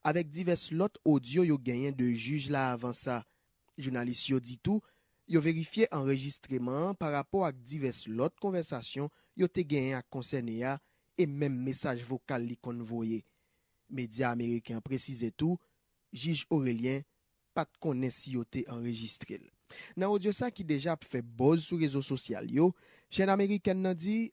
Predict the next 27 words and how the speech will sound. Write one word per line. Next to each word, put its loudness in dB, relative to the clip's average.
lè 4
yo 6
mande 0
jij -4
la 4
pou -4
ki -12
sa -2
li -6
pa -8
t -20
pousuiv -4
premye -2
minis -4
la -4
legalman, 0
malgre -2
li 0
gen -6
prèv -4
pou -6
sa, 2
Gary 2
Aurelien 2
reponn -2
li -2
di, -2